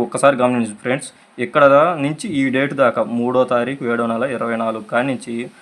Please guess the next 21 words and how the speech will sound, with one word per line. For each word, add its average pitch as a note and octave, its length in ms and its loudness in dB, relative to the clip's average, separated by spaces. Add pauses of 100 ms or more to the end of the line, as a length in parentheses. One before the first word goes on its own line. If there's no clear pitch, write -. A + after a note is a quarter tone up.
(220)
ముప్పై C#3 320 -6
ఒకటో B2+ 280 -2
తారీఖు C3 300 -2
ఏడో A#2+ 160 0
నెల A#2 160 -2
ఇరవై A#2 220 -2
నాలుగు A2+ 180 -4 (100)
దాకా B2 260 0 (640)
వాడకం C#3 300 6
లేదు. G#2+ 140 -2 (160)
ఏడు C3+ 180 2
నుంచి D3+ 200 -6 (160)
ఏడు B2 180 2
దాకా C3 180 4 (120)
ఈ - 20 -2 (140)
ఆరు C3 160 4
వందలకు C#3 320 -2
మాత్రం C3 320 -4
వడ్డీ A#2 160 -6
వస్తుంది. G#2+ 240 -12
చూడండి, A#2 280 -4